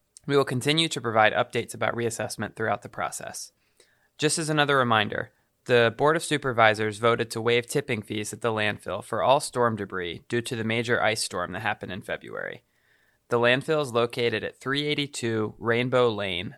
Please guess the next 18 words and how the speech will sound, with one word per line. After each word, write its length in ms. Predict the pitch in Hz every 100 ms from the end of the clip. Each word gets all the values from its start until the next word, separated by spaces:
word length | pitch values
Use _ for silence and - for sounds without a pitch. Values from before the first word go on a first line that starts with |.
| _
Dry 220 | - 113
Fork, 320 | 107 107 101
Virginia. 540 | - 90 87 62 50 - _ _ _ _ _ -
The 80 | 127
landfill 380 | 131 151 175
will 100 | 165
also 420 | 143 123 127 139 131
open 440 | 104 107 104 104 -
every 240 | 123 147
first 400 | 139 131 131 -
and 180 | 143 127
third 240 | 117 117
Saturday 640 | 113 110 104 82 76 76 -
in 140 | 110
March, 440 | 110 113 139 - -
April, 400 | 117 117 110 101
and 260 | 120 135 117
May 300 | 107 82